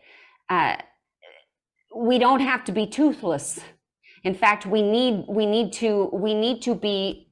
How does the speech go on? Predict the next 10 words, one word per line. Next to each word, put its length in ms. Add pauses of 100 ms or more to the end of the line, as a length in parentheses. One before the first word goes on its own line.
(140)
ferociously 840
courageous. 840 (960)
We 160
need 160
to 60
be 140
dangerous. 840 (840)
And 220
danger 500
comes, 760